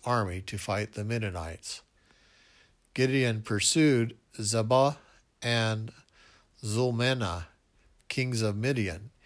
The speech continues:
He defeated the Midian kings, who numbered fifteen thousand for a combined army of a hundred twenty thousand men. The Midianite kings lost the battle.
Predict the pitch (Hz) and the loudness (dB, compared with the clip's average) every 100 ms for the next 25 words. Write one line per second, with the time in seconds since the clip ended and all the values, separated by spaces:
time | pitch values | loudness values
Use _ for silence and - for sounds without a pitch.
0 | - - - 120 113 110 - 170 127 117 | -20 -20 -4 -2 0 4 6 6 4 2
1 | 110 120 123 110 107 - 127 120 117 - | 0 0 -2 -2 -4 -4 -4 -2 -4 -6
2 | - 117 110 113 110 101 107 127 - 127 | -4 -4 -2 -2 0 -2 -4 -8 -6 -6
3 | 117 113 110 110 113 113 113 113 107 98 | -4 0 2 2 0 -6 -6 -4 -2 -2
4 | 92 113 98 104 110 110 - 113 110 104 | -4 -8 -4 -2 -2 -4 -6 -4 -4 -4
5 | 98 92 104 110 104 110 101 104 104 101 | -4 -6 -4 -6 -6 -6 -6 -8 -6 -4
6 | 101 104 101 - - - - - _ 127 | -4 -8 -10 -14 -20 -20 -20 -20 _ -2
7 | 135 92 98 - _ _ _ _ _ _ | 0 -2 -6 -16 _ _ _ _ _ _
8 | _ _ _ _ - _ 104 107 120 127 | _ _ _ _ -20 _ -2 0 2 0
9 | 120 113 110 - 127 117 110 110 113 110 | 2 0 0 -4 -4 -4 -2 2 4 2
10 | - 107 127 113 87 90 | -4 -2 0 0 -2 -6